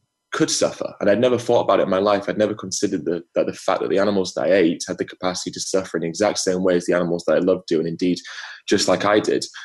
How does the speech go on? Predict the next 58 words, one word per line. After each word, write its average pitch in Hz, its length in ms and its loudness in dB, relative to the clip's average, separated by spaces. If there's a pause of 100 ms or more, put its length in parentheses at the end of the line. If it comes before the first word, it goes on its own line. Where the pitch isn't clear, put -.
(140)
So 98 400 4
I, 90 300 2
I 104 40 2
kind 127 120 0
of 113 80 4
went 95 160 4
into 101 100 -2
my 98 80 0
fridge 113 300 0
and 92 60 4
I 92 40 4
realized 95 240 4
I 90 60 2
had 87 120 -4
chicken 90 300 -2
breasts - 420 -2
there 85 200 0
and 85 100 -8
chicken 104 320 -6
thighs, 80 380 -4
and 82 80 -4
I - 20 -2
had 80 160 -8
K 98 160 2
F 92 100 0
C 98 220 0
from 95 200 -4
the 87 40 -4
day 90 160 2
before 95 380 0
there. - 220 -2 (340)
And 92 80 0
I 90 40 -2
felt 92 140 2
like 95 140 0
a 87 40 0
hypocrite 98 460 0
because - 200 -8
here 98 200 4
I 98 80 4
was 85 340 2 (300)
feeling 92 240 2
sorry 98 340 4
for 92 100 -6
these 85 160 -2
chickens 85 540 -4
when 90 120 -2
the 98 100 0
only 98 180 2
reason 92 520 2
any 90 140 -2
chickens 95 440 -6
were 92 80 -4
in 90 100 -6
trucks - 300 -4
to - 100 -16
begin 113 320 0
with 85 160 -2